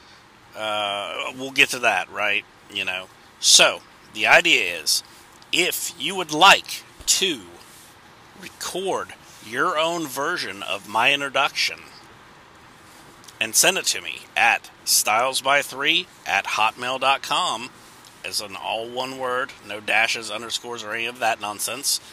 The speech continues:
stylesby three at hotmail dot com, and make your voice recording of that very introduction, but with your own pizzazz. Uh,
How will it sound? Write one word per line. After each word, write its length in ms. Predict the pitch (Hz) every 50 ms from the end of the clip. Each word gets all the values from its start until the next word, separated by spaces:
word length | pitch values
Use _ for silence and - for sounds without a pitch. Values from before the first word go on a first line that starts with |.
| - -
stylesby 600 | - - - 98 101 113 120 - - 120 123 117
three 360 | - 131 143 160 185 190 - - - - - - - - - - - -
at 380 | 90 98 113 147 - - - - - - - - - -
hotmail 400 | - 107 104 95 104 104 113 117
dot 200 | 113 110 104 -
com, 400 | - - 123 131 156 - 294 294 - - - - - - - - - - - - -
and 420 | 170 185 190 156 120 113 120 - - - - - - - - - - - - - - - -
make 240 | 135 151 175 -
your 80 | - 180
voice 320 | 160 180 214 226 214 -
recording 480 | 143 113 - - 107 95 90 90 92 92 - - - - - -
of 460 | 143 165 165 139 113 101 - - - - - - - - - - - - - - -
that 240 | 117 127 143 165 -
very 340 | - - 151 151 156 156 147
introduction, 560 | 151 156 151 147 156 160 - - - - - - - - - - - - - - - -
but 200 | 117 120 120 - - - - -
with 220 | 113 110 - - 127
your 280 | 131 127 127 123 123
own 220 | 120 123 131 127 120
pizzazz. 760 | - 127 110 131 127 127 131 113 78 85 - - - - - - - - - - - - - -
Uh, 260 | 98 95 98 95